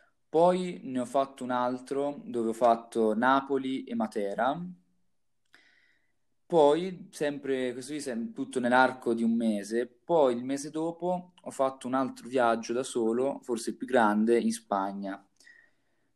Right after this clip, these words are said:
Dove sono stato in Spagna, sono stato a Valencia, Denia, è un'altra città, ehm, nella comunità valenziana,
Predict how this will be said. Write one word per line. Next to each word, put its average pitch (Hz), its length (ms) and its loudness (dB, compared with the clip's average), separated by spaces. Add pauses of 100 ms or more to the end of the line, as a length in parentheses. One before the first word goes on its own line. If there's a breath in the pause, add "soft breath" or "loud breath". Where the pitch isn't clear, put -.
(100)
Dove 120 240 0
sono 113 200 -2
stato 113 480 2
in 117 100 0
Spagna, 135 600 2
sono 107 200 -4
stato 107 340 -4
a 104 40 -2
Valencia, 110 800 2
Denia, 104 760 0 (300)
è - 80 -16
un'altra 107 320 -6
città, - 300 -4
ehm, 101 1000 -2
nella 110 180 2
comunità 110 340 4
valenziana, 110 880 2